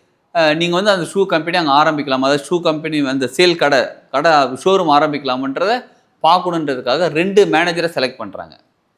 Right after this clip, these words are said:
சரிங்களா? ஃபர்ஸ்ட் ஒரு மேனேஜர் அனுப்புறாங்க, இன்னொரு மேனேஜருக்கு அது தெரியாது, அவர் போறாருன்னு இவருக்கு தெரியாது, இவரு, ரெண்டு பேருக்கும் தெரியாது, அவங்க மட்டும்தான் போறாங்கன்னு நினைச்சிட்டு இருக்காங்க. ஃபர்ஸ்ட் ஒரு மேனேஜர் மட்டும் போறார்.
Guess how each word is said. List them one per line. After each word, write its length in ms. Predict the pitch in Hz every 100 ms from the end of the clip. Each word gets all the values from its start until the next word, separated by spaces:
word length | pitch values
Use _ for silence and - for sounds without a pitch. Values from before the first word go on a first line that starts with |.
| _ _ _ _ _ _ _ _ -
சரிங்களா? 260 | 147 151
ஃபர்ஸ்ட் 300 | 123 196 196
ஒரு 160 | 226 180
மேனேஜர் 320 | 151 156 156
அனுப்புறாங்க, 420 | 135 131 123 107
இன்னொரு 300 | 101 165 190
மேனேஜருக்கு 380 | 165 151 160 165
அது 120 | 123
தெரியாது, 340 | - 147 151 123
அவர் 240 | 127 123
போறாருன்னு 320 | 147 156 160
இவருக்கு 340 | 143 151 151 139
தெரியாது, 260 | 143 180
இவரு, 600 | 170 151 156 139 127 117 117 -
ரெண்டு 220 | 160 175 180
பேருக்கும் 260 | 196 180
தெரியாது, 540 | 170 160 127 98 - _ _ _ _
அவங்க 300 | 127 151 160
மட்டும்தான் 400 | 160 196 226 202
போறாங்கன்னு 360 | 165 165 151
நினைச்சிட்டு 160 | 143 143
இருக்காங்க. 360 | 113 104 104 -
ஃபர்ஸ்ட் 240 | 170 170
ஒரு 140 | 165
மேனேஜர் 300 | 151 151 151
மட்டும் 260 | 139 147 147
போறார். 220 | 123 101